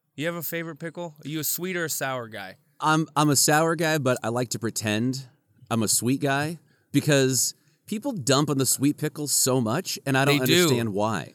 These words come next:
Speaker 2: It's, it's fine. It's
Speaker 1: And it's also,
Speaker 2: good.
Speaker 1: it's also, it's just a different flavor.
Speaker 2: Right.
Speaker 1: Like,
Speaker 2: Like,
Speaker 1: it's not, it's just different.
Speaker 2: Can't I enjoy Cool Ranch Doritos without, like,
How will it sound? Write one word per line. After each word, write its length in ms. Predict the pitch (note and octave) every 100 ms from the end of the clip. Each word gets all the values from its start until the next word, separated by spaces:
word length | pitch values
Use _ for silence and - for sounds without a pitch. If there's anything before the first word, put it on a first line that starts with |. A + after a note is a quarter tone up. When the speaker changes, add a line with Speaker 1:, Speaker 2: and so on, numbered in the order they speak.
| _ -
Speaker 2:
It's, 240 | G#3+ - -
it's 300 | - B3 -
fine. 460 | E4 F4+ F4+ B2+ -
It's 120 | E3 A3
Speaker 1:
And 80 |
it's 160 | A#3 -
also, 560 | A3+ A#3 - A#3+ A3 G#3+
Speaker 2:
good. 80 | C3 _
Speaker 1:
it's 200 | F3+ -
also, 280 | G3 G3+ G3+
it's 140 | G3 A3+
just 140 | G#3
a 40 |
different 320 | D3+ F#3+ G3 -
flavor. 500 | G3+ C4 F#3+ F#2 - -
Speaker 2:
Right. 480 | E3 G3 D#3+ - - _ _ _ -
Speaker 1:
Like, 120 | F3+
Speaker 2:
Like, 120 | F#3
Speaker 1:
it's 160 | F#3 -
not, 300 | G3+ G#3 F#3 _ - -
it's 200 | F3 -
just 240 | A3 C3
different. 520 | B2+ A3+ - A2 - -
Speaker 2:
Can't 220 | F#3 G3
I 80 | G3
enjoy 480 | E3+ B2 B2+ D3 D3
Cool 280 | - C#3
Ranch 280 | B2+ B2+ A#2+
Doritos 420 | A2+ G#2+ A#2 A#2+
without, 360 | G#2+ G2+ G2+ -
like, 260 | G2 F2+